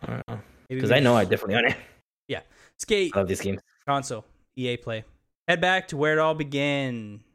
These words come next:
Speaker 2: Begin. Yeah, began.
Speaker 1: Began. Yeah.
Speaker 2: As Skate joins the E A playlist. Get chased by security guards, impress or annoy citizens, ride with pros, discover skate shops, and make your spots your own in this fully reactive s-,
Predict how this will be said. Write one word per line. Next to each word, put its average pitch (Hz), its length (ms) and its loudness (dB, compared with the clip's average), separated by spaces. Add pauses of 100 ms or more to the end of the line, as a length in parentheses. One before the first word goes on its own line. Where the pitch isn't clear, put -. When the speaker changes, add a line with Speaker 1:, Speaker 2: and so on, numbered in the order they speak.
(180)
Speaker 2:
Begin. 113 260 -12 (720)
Yeah, 113 140 -8 (100)
began. 107 320 -10
Speaker 1:
Began. 98 340 -6 (560)
Yeah. 110 160 -10 (180)
Speaker 2:
As 120 160 -4
Skate 175 380 -2
joins 151 280 -4
the 143 200 -8
E 160 80 -4
A - 20 -6
playlist. 185 380 -10
Get 196 160 -10
chased 208 260 -8
by 135 100 -6
security 185 340 -4
guards, 180 340 -4
impress 147 420 -4
or 156 120 2
annoy 147 240 -2
citizens, 147 520 -8
ride 135 220 -2
with 135 140 -16
pros, 123 240 -4
discover 123 340 -8
skate 120 260 -10
shops, 113 280 -10 (440)
and 117 60 -8
make 151 140 -4
your 165 80 -6
spots 165 320 -2
your 147 80 -6
own 170 180 -6
in 127 60 -8
this 120 160 -8
fully 170 420 -4 (720)
reactive 170 540 -4
s-, - 240 -16